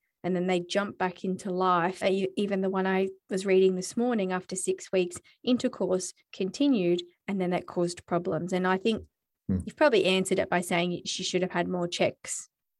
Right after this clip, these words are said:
Speaker 1: in between and said, you know, "You might need to give it more weeks." But why can't we just say longer?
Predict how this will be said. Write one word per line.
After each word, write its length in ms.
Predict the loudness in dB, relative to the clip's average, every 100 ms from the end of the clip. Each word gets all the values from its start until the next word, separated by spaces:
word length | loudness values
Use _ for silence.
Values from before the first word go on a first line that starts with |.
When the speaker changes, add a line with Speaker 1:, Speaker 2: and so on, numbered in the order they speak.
| _ -6
Speaker 1:
in 180 | -4
between 640 | -2 -6 -6 0 2 0 -2
and 100 | -6
said, 200 | -4 -2
you 120 | -2
know, 80 | -2
"You 80 | -2
might 160 | -2 -4
need 120 | -6
to 80 | -4
give 160 | -4 -4
it 100 | -4
more 180 | -6
weeks." 300 | -2 -2 -2
But 240 | -2 -2 -2 -10 -20 -20 -20 _ _ _ _ _ _ _ _
why 240 | -2 2 2
can't 260 | 2 2
we 80 | 2
just 220 | 2 0 2
say 160 | 2
longer? 540 | 2 -2 -4 -4 -4